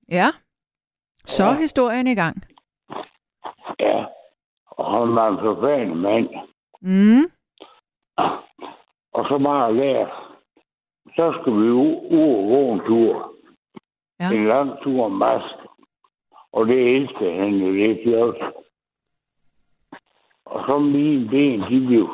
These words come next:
Speaker 2: fuldstændig ødelagt. Og så sagde jeg til ham, "Herre major, jeg kan ikke gå mere. Mine
Speaker 1: Mm.
Speaker 2: fødder, de er fuldstændig ødelagt."
Speaker 1: Ja.
Speaker 2: Og så,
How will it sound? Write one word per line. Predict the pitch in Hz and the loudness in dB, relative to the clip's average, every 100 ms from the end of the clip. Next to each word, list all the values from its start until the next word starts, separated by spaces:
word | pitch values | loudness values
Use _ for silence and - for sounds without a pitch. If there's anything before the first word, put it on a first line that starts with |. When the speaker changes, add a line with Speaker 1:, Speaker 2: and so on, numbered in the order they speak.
| - | 0
Speaker 2:
fuldstændig | 143 147 - 117 123 104 | 2 2 0 0 0 0
ødelagt. | 95 123 123 90 95 92 - - _ _ _ _ _ _ _ - - - _ - - - - - - - - - - _ | 2 4 4 2 -2 -2 -8 -20 _ _ _ _ _ _ _ -20 -20 -20 _ -6 -6 -10 -18 -16 -16 -20 -20 -20 -20 _
Og | 131 | -2
så | 131 156 135 | 0 0 0
sagde | 165 143 120 | 0 2 2
jeg | 117 110 | 2 2
til | 147 139 | 2 2
ham, | 104 101 - - - - - 104 | 0 -4 -8 -14 -20 -20 -12 -2
"Herre | 117 | 2
major, | 117 117 151 143 98 - - - | 2 4 2 2 -2 -10 -16 -2
jeg | 127 117 | 0 2
kan | 147 | 2
ikke | 147 | 2
gå | 147 147 110 | 2 2 0
mere. | 117 120 107 - - _ _ | 0 2 2 0 -14 _ _
Mine | - 131 117 | 0 2 2
Speaker 1:
Mm. | - _ | -2 _
Speaker 2:
fødder, | 156 160 120 | -2 2 4
de | 95 123 131 110 | 2 4 4 2
er | - | 2
fuldstændig | 131 127 113 120 117 | 2 2 0 0 2
ødelagt." | 110 127 127 92 107 107 - _ - _ _ _ | 2 4 4 2 0 0 -4 _ -20 _ _ _
Speaker 1:
Ja. | 214 170 - _ _ _ - - - _ _ - - - - - - - _ _ - | 0 0 -2 _ _ _ -10 -8 -8 _ _ -20 -20 -20 -20 -20 -20 -20 _ _ -6
Speaker 2:
Og | 135 | -2
så, | 139 | 0